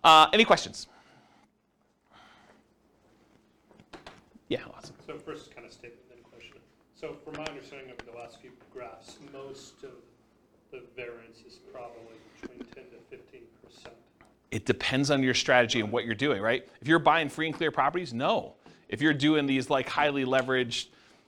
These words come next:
Speaker 1: you know, fifteen percent down, twenty percent down, twenty-five percent down, or Nomad five percent down, acquire 'em a year apart, or burr, where you're kinda, like, trying to pull your money out,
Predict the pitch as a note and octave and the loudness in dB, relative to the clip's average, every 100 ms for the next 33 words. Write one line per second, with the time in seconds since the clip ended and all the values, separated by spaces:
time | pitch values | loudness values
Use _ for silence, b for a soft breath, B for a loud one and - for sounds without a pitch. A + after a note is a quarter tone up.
0 | - - D#3+ D#3+ D3 B2+ C#3 A#2+ B2+ - | -2 2 2 2 0 0 0 0 0 0
1 | C#3+ B2+ - B2+ B2+ B2 C#3+ C3 B2 - | -2 -2 -4 -2 -2 -2 -2 -2 -4 -4
2 | C3 A#2+ G#2+ B2 C#3 C#3 C3 - B2+ B2+ | -2 -2 0 2 2 2 0 2 0 0
3 | - A#2+ B2 A#2+ - B2+ A#2 A#2 B2+ - | -4 -2 -2 0 0 2 2 -2 -4 2
4 | C3 C3+ C3+ B B A2+ A2 C#3+ C#3+ D#3 | 4 4 2 B B 0 4 6 8 6
5 | D#3+ B2 B2 A2+ C3 B2 A#2 C#3+ B2 C#3+ | 2 -2 -4 -2 0 0 -2 -4 -2 -2
6 | B2+ A#2 C3 D#3 F3+ | -2 -2 -2 -2 -2